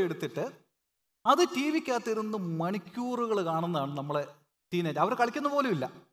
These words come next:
ഗെയിം കളിക്കുന്ന പോലുമില്ല. മറ്റൊരാൾ കളിക്കുന്ന ഗെയിം ഇവർ ഇത് കണ്ടുകൊണ്ടിരിക്കുകയാണ്. ഇങ്ങനെ കണ്ടുകൊണ്ടിരുന്ന സമയം കളയുന്നവരുണ്ട്. നമ്മൾ വിചാരിക്കും അത് ബോറിംഗ് അല്ല എന്ന് വിചാരിക്കും. അവർക്കത് ബോറിംഗ് അല്ല. അങ്ങനെ മണിക്കൂറുകൾ ഇത്, ഇത് കാണുന്ന പല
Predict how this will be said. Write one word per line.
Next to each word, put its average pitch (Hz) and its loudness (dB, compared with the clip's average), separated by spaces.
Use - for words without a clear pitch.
ഗെയിം 208 0
കളിക്കുന്ന 233 0
പോലുമില്ല. 160 0
മറ്റൊരാൾ 226 2
കളിക്കുന്ന 196 -2
ഗെയിം 160 -2
ഇവർ 285 0
ഇത് 208 0
കണ്ടുകൊണ്ടിരിക്കുകയാണ്. 190 0
ഇങ്ങനെ 277 4
കണ്ടുകൊണ്ടിരുന്ന 254 2
സമയം 240 2
കളയുന്നവരുണ്ട്. 202 2
നമ്മൾ 220 -2
വിചാരിക്കും 247 2
അത് 214 -6
ബോറിംഗ് 233 4
അല്ല 185 2
എന്ന് 156 -2
വിചാരിക്കും. 120 -8
അവർക്കത് 247 0
ബോറിംഗ് 262 2
അല്ല. 233 -2
അങ്ങനെ 220 -2
മണിക്കൂറുകൾ 269 -2
ഇത്, 240 -4
ഇത് 214 0
കാണുന്ന 208 4
പല 214 6